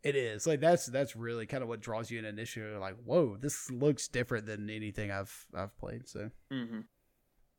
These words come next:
Speaker 1: So, um, th-, that's me waxing on about <laughs> Pyre. What's your second
Speaker 2: Just
Speaker 1: game?
Speaker 2: go for it, man. Go for it.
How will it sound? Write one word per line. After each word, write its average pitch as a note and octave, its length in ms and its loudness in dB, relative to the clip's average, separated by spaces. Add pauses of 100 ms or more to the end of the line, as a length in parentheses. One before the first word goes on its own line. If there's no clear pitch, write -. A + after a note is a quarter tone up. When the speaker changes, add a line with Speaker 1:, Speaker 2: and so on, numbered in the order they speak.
(420)
Speaker 1:
So, D#3+ 340 0
um, D3+ 380 8 (840)
th-, B2+ 180 -2
that's C3+ 300 -2
me D3 160 4
waxing C3+ 540 4
on B2+ 160 4
about B2+ 280 2
<laughs> - 0 -
Pyre. - 640 8
What's F#3 300 8
your D#3+ 120 2
second C3 380 0
Speaker 2:
Just A#2 80 -10
Speaker 1:
game? A#2+ 120 0
Speaker 2:
go B2+ 120 4
for B2 220 6
it, F2 40 2
man. A#2 220 0
Go C3 140 2
for C3 160 2
it. - 40 0